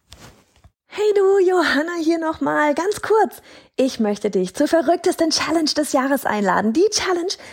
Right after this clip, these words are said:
bei der du in neun Tagen Kunden für deinen noch nicht erstellten Online-Kurs oder Membership gewinnst. Ja, bevor du es erstellt hast. Oh ja,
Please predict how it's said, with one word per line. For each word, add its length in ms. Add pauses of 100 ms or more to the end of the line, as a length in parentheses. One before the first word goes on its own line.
(140)
bei 100
der 140
du 100
in 160
neun 220
Tagen 460
Kunden 420
für 180
deinen 680
noch 240
nicht 460 (280)
erstellten 640 (300)
Online-Kurs 540
oder 100
Membership 380
gewinnst. 400 (100)
Ja, 140 (520)
bevor 800 (500)
du 100
es 100
erstellt 400
hast. 320 (180)
Oh 220
ja, 220